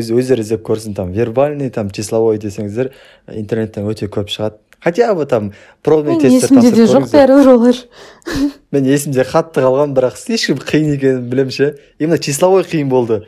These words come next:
Speaker 1: Вербальный оңай, там, бір текст беріледі, текстке байланысты сұрақтар ғой.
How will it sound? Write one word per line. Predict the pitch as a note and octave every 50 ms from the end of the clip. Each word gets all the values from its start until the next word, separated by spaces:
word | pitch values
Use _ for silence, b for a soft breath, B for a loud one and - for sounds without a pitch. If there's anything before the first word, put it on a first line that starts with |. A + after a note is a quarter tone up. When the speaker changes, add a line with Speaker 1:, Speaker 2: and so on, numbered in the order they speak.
| b b b b b _
Speaker 1:
Вербальный | B2 A#2 B2 C#3 C#3+ D3 D#3 D3 C#3 A#2+
оңай, | A#2 B2+ C3+ C#3+ D#3+ E3+ D3
там, | - A2+ F#2+ G2+
бір | A2+ G#2+
текст | - - F3 D#3+ E3 - - -
беріледі, | B2 A2 A2 C#3 E3+ E3+ -
текстке | - C3+ B2+ - - - A#2
байланысты | A2+ A2 G#2 A2 G#2 G2+ G2 - - C#3 C#3+ C#3 C#3+ b b b b b b _
сұрақтар | - - C3+ B2+ - - - A#2 G#2
ғой. | G#2+ A#2+ C#3